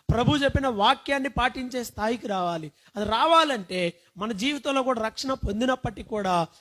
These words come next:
కొన్ని శోధనలు, ఇబ్బందులు వస్తూ ఉంటాయి. వాటిని జయించాలి. వాటిని జయించాలంటే ప్రతి మనిషికి మ్యాండేటరీగా అవసరమైంది ఏమిటి?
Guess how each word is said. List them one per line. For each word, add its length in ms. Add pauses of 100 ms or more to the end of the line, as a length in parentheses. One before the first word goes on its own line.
(100)
కొన్ని 200
శోధనలు, 600
ఇబ్బందులు 460
వస్తూ 280
ఉంటాయి. 460 (280)
వాటిని 600
జయించాలి. 680 (680)
వాటిని 320
జయించాలంటే 680
ప్రతి 380
మనిషికి 840 (320)
మ్యాండేటరీగా 760
అవసరమైంది 480
ఏమిటి? 440